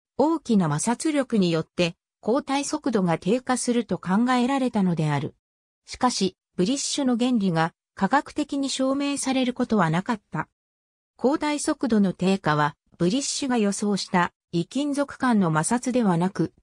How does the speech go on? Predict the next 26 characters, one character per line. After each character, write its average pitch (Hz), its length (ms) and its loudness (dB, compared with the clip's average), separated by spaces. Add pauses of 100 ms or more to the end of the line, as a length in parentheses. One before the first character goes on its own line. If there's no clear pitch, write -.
単 269 320 0
に 185 180 2 (220)
ブ 175 80 4
リ 240 80 0
ッ 277 40 0
シ - 220 -4
ュ 277 40 0
ロ 262 80 0
ッ - 100 -8
ク - 140 -18
機 - 140 -16
構 254 180 2
の 170 120 2
搭 208 240 0
載 262 300 2
に 240 140 2
よ 220 80 2
っ 214 60 -2
て 226 180 0
増 190 120 4
し - 140 -6
た 233 160 0
ボ 196 100 4
ル 240 140 0
ト 220 120 0
の 196 220 4